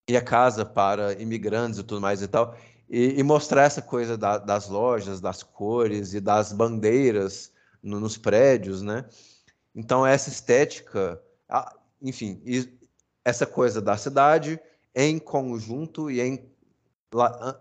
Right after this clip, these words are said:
lado a lado com a, as piruetas e tal, que, que acabam mostrando isso, né? Então, não sei, eu, eu não, é, eu, eu simplesmente acho que é um filme muito prazeroso, assim, de, de se ver, e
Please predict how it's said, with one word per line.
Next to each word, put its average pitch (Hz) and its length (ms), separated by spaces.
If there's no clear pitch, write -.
lado 120 300
a 120 40
lado 117 360
com 120 300
a, 110 300
as 98 140
piruetas 104 560
e 92 60
tal, 92 240
que, 101 220
que 98 100
acabam 101 360
mostrando 104 560
isso, 80 240
né? 87 120
Então, 139 300
não 160 520
sei, 180 240
eu, 135 300
eu 139 100
não, 156 240
é, 101 460
eu, 123 100
eu 131 80
simplesmente 147 480
acho 143 140
que - 80
é - 20
um 147 40
filme 151 260
muito 151 180
prazeroso, 135 800
assim, 98 440
de, 95 180
de 98 160
se 101 180
ver, 98 540
e 92 960